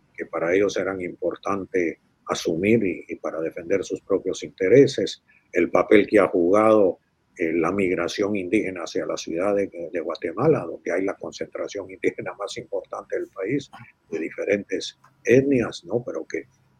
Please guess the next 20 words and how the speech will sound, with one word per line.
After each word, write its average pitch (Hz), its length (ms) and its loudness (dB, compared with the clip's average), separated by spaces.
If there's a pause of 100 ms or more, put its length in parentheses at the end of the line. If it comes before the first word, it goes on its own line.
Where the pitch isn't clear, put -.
se - 200 -4
mueve 110 400 8
en 92 100 0
un, 98 380 -2
en 85 140 -6
un 101 220 0
ámbito 98 480 -2
muy 117 240 4
importante, 110 720 -2
creando 98 540 0 (280)
relaciones 101 600 2
sociales 98 640 -2
nuevas, 117 560 2
es 95 140 -4
casi 110 320 -4
el 92 80 -2
laboratorio 87 760 -2
de 87 100 -6
la 85 60 -10
interculturalidad 87 1200 -8